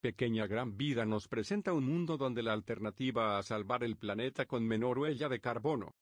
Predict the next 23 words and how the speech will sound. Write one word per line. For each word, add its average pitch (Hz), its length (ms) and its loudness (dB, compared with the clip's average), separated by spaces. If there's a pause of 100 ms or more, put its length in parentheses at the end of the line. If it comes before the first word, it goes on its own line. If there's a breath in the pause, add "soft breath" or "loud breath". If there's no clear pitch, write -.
(120)
menor 127 380 0
desperdicio 131 720 -2
y 110 80 0
estabilidad 110 640 0
económica 127 580 -2
viene 117 320 -2
con 101 180 -2
un 110 120 0
procedimiento 113 800 -2
científico 113 680 -4
extraordinario, 117 1000 0 (220)
la 113 180 0
reducción 123 480 0
irreversible 104 680 0
de 113 120 0
tamaño 110 420 2
a 95 60 -2
tan 95 200 0
solo 123 300 -2
cinco 113 400 -2
pulgadas 123 480 0
de 113 140 0
altura. 104 500 0